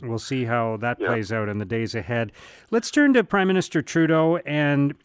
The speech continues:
Speaker 1: his relationship with Alberta and Saskatchewan. And it's interesting because,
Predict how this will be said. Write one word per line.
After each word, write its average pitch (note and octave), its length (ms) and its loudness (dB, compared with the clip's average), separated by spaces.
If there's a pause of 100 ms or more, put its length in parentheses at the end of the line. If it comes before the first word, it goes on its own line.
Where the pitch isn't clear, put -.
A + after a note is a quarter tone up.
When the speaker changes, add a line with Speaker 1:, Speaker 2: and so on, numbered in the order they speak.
(140)
Speaker 1:
his C#3+ 220 0
relationship E3 640 2
with D#3 100 2
Alberta C#3+ 380 2
and B2+ 100 0
Saskatchewan. B2+ 640 -2
And A#2 120 0
it's B2+ 160 -2
interesting C#3+ 480 0
because, B2 400 -2